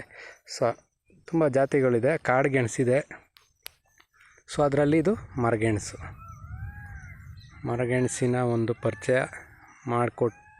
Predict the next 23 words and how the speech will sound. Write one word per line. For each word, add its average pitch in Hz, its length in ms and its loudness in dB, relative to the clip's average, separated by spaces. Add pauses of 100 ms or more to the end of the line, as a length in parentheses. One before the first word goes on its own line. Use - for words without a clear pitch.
(260)
ಮಾಡ್-, 123 280 2 (340)
ಮಾಡಿದ್ದೀನಿ. 123 460 2 (500)
So - 220 0 (140)
ಅದ್ರ 127 200 4
ಬಗ್ಗೆ 143 340 2
ನಿಮ್ಮ 131 300 4
ಅನಿಸಿಕೆ 131 680 0 (220)
ದಯವಿಟ್ಟು 123 420 0 (800)
ನನಗೆ 131 340 2
ಕಾಮೆಂಟ್ 135 400 2
ಬಾಕ್ಸಲ್ಲಿ 135 540 2
ತಿಳಿಸೋದ್ರಿಂದ 131 800 2 (840)
ನಾನು, 139 480 4
ನನ್ನಲ್ಲಿ 135 680 4
ಏನಾದರೂ 131 380 2
ತಪ್ಪಿದ್ರೆ 120 880 0 (400)
ದಯವಿಟ್ಟು 123 360 2
ತಿದ್ಕೊಳೋದಕ್ಕೆ 120 760 0
ಒಂದು 110 380 0
ಅವಕಾಶ 107 560 -2
ಆಗ್ತದೆ 107 320 -2
ಅಂತ 107 160 -4
ಹೇಳ್ತಾ 113 320 0